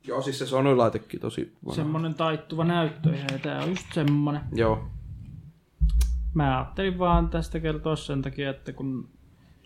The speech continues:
Speaker 2: Joo, milloin se oli? Kaksituhatta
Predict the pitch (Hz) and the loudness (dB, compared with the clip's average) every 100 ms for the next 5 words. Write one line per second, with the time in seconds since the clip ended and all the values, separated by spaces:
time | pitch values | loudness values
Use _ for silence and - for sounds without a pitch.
0 | _ - _ _ _ - 143 123 123 120 | _ -20 _ _ _ -12 -6 -4 -4 -8
1 | - _ _ - 147 135 127 123 - _ | -16 _ _ -4 0 2 0 -4 -8 _
2 | _ _ _ - 156 - 151 - 151 | _ _ _ -6 -4 0 -2 -2 -6